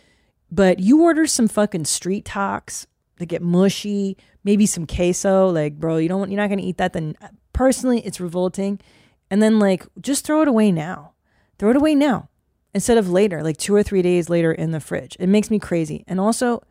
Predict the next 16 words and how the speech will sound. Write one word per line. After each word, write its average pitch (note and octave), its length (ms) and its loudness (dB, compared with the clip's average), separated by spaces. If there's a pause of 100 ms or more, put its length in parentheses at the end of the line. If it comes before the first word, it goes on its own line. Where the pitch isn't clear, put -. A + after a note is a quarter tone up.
(440)
I G3+ 60 0
don't A#3 200 0
like F#3+ 420 -2 (460)
a F#3 100 -2
tiny G#3 420 0
bit F#3+ 160 2
of F3+ 100 0
something. F#3 520 -6
Like, D#3+ 220 -6
we F#3+ 80 0
were, F#3+ 220 2
we F#3 80 -2
had F#3+ 120 0
Hershey's F#3 440 -4
chocolate - 360 -6
syrup. E3+ 360 -4